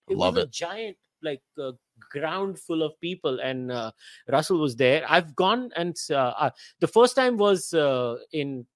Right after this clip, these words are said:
Speaker 1: another auditorium. That was around five thousand people. That was Shanmukhanand Auditorium in Mumbai. Uh, that, that's when I saw Russell
Speaker 2: Mm.
Speaker 1: for the second time. The first time I saw Russell Peters was when I was studying at York University.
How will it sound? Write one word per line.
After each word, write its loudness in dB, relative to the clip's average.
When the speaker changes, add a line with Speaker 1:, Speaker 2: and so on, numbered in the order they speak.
Speaker 1:
another 0
auditorium. 2
That 4
was 2
around -2
five -4
thousand 0
people. -4
That 0
was -4
Shanmukhanand -2
Auditorium 0
in 0
Mumbai. 4
Uh, -2
that, 2
that's 0
when 2
I 4
saw 4
Russell 4
Speaker 2:
Mm. 4
Speaker 1:
for 4
the -6
second 2
time. 2
The -2
first -2
time 2
I 2
saw 0
Russell -2
Peters -6
was -6
when -6
I -2
was -4
studying -2
at -6
York -2
University. -4